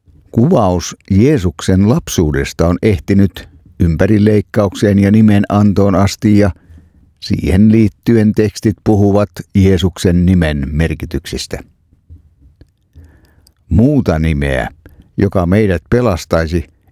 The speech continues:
ei meille ole annettu. Jeesus-nimi, se tarkoittaa Herra on apu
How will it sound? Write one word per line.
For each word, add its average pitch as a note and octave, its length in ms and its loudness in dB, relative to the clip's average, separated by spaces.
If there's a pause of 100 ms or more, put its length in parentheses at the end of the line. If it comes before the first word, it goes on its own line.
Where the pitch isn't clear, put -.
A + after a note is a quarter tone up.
ei G2 140 2
meille D#2+ 340 0
ole F2+ 240 2
annettu. F#2+ 580 0 (1700)
Jeesus-nimi, G2+ 880 0 (640)
se - 120 -4
tarkoittaa E2+ 800 -2 (680)
Herra G2 400 0 (180)
on D#2+ 280 -2
apu G2 420 -2